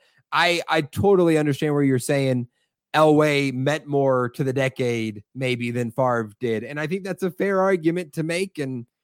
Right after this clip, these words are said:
you certainly made a good case for that. So I, I love the list. It's a great list as always. It's never wrong 'cause it's Mitch Mose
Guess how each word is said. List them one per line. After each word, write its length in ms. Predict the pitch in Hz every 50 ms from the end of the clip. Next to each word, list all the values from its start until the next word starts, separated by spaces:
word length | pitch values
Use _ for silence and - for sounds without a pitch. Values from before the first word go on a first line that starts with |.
| _ _ -
you 100 | 127 131
certainly 320 | - 175 175 170 160 160
made 220 | 160 165 165 165
a 40 | 160
good 280 | 139 139 160 151 139 131
case 260 | - 185 170 170 -
for 140 | - 160 156
that. 320 | 165 180 170 131 - -
So 320 | - - 139 131 123 113 - - _ _ _
I, 200 | - 151 165 165 - -
I 100 | 156 160
love 360 | 156 156 160 175 180 160 147
the 100 | 175 165
list. 400 | 160 165 180 196 185 - _ _ _ -
It's 160 | 165 147 -
a 60 | 175
great 340 | 156 127 135 160 165 175 170
list 260 | 160 165 175 170 - 175
as 120 | 160 151
always. 380 | 160 165 170 175 185 202 180 175
It's 180 | 151 - -
never 300 | 147 175 185 185 214 208
wrong 400 | 190 180 175 190 202 214 220 220
'cause 180 | - 214 170 160
it's 160 | 165 - -
Mitch 240 | 143 170 180 - -
Mose 520 | 180 190 196 202 220 240 226 - - -